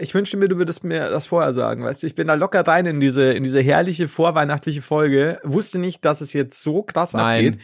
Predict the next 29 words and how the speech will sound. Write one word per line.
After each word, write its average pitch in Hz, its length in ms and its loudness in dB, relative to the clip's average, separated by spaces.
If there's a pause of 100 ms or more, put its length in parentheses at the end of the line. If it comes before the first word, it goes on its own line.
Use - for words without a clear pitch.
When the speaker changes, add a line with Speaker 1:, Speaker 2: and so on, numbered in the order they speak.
Speaker 2:
nein, 95 160 -8
nein. 85 280 -10 (340)
Speaker 1:
Nein? 147 180 -8 (220)
Speaker 2:
Das, 165 300 2
ähm, 165 160 4
Speaker 1:
Da 151 60 2
muss 190 120 0
ich 202 60 4
jetzt 180 200 0
durchziehen, 143 360 -2
ne? 110 80 -10
Speaker 2:
für 175 160 2
dich, 196 340 0
aber 165 160 2
du 156 60 2
musst 185 180 0
ja 175 100 2
nur 160 180 2
reagieren. 92 640 0 (1200)
Speaker 1:
Ja? 180 240 2 (760)
Speaker 2:
<laughs> - 920 -8
Speaker 1:
Denkst 135 220 -8
du? 262 120 -12 (180)
Speaker 2:
Ich - 140 -18
hoffe, - 340 -8
Speaker 1:
Hab - 100 0
Speaker 2:
ja. - 60 -2
Speaker 1:
ich - 60 -4
jetzt? - 260 -6